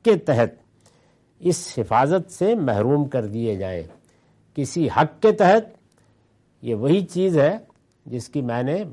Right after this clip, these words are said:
بہت وضاحت کے ساتھ سمجھانے کی صحیح کی ہے، اور وہ یہ کہ کسی بھی نظم اجتماعی کو یا معاشرے کو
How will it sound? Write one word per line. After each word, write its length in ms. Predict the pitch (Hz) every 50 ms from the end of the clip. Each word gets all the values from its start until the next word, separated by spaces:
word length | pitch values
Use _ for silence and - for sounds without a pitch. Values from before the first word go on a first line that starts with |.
| 110
بہت 360 | 110 110 110 131 160 165 156 - _ _ _ _ _ _ _
وضاحت 600 | - 104 101 110 135 156 160 180 202 180 180 -
کے 100 | 147 131
ساتھ 360 | 117 - 107 101 101 98 - - _ _ _ _ _ _ _ _ _ _ _ _ _ _ _ _ _ _ _ _ _ _ _ - _ _ -
سمجھانے 640 | - - - 107 104 98 95 104 117 131 143 156 151
کی 140 | - 131 110
صحیح 300 | - - 139 170 196 175
کی 260 | - - 127 120 101 92
ہے، 140 | 104 139 165 - _ _ _ _ _ _ _ _ _ _ _ _ _ _ _
اور 160 | - 110 117
وہ 200 | 120 120 120 117
یہ 280 | 110 117 143 165 180 190 180 185
کہ 140 | - 170 165 160 160 156 147 - - _ _ _ _ _ -
کسی 280 | 175 - - 262 262
بھی 180 | 247 214 247 233
نظم 380 | 180 135 135 175 196 180 185 196 190
اجتماعی 640 | 175 156 123 - - - 120 110 113 131 143 139 120
کو 180 | - 107 98 98
یا 160 | 95 101 101
معاشرے 640 | 95 92 95 95 104 123 127 - - - 175 180 175 156
کو 260 | - 143 135 143 151